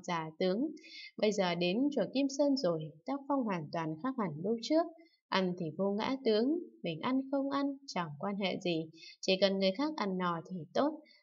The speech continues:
làm việc thì vô nhân tướng, tất cả việc làm, tự mình đi làm không sai họ làm, chẳng tranh luận với người, thì có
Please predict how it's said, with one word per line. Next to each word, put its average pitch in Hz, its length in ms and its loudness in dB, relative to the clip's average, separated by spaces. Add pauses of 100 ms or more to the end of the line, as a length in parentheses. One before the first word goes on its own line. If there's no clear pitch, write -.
làm 208 240 2
việc 214 260 4
thì 190 200 4
vô 214 160 2
nhân 202 300 0
tướng, 202 480 2
tất 320 160 0
cả 180 320 2
việc 175 240 0
làm, 180 260 0 (480)
tự - 220 4
mình 175 400 4
đi 190 120 0
làm 180 340 0
không 269 200 0 (120)
sai 285 180 2
họ 226 200 0
làm, 165 400 -2
chẳng 160 360 -2
tranh 196 220 -2
luận 190 240 0
với 202 140 2
người, 202 300 2 (520)
thì 190 60 6 (100)
có 220 320 4